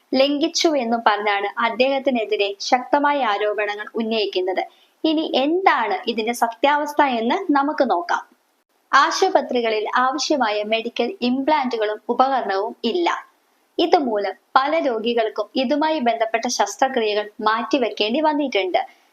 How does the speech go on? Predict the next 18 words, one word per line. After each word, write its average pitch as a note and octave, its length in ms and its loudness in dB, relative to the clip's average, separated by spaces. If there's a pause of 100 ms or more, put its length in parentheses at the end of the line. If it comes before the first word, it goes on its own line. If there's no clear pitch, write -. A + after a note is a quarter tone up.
(140)
അവിടെ E4+ 280 2
ചികിത്സിക്കുന്ന B3+ 640 0
രോഗികളുടെ A3+ 760 0
അവസ്ഥ, G3 380 0 (140)
അല്ലെങ്കിൽ A3 500 0 (160)
അവിടെ A#3+ 460 2 (220)
രോഗികളെ C4 420 2
നിലനിർത്തുക B3 680 0
എന്ന് A#3+ 360 0
പറയുന്നത് G#3 400 0
തന്നെ G3+ 180 -2 (160)
വളരെ A#3 420 2
പ്രയാസകരമേറിയ A#3+ 920 0
കാര്യമാണ് A3 600 0
എന്നാണ് G3+ 840 -2
അദ്ദേഹം D4 560 0
അദ്ദേഹത്തിന്റെ A3+ 540 -2
Facebook A#3+ 500 0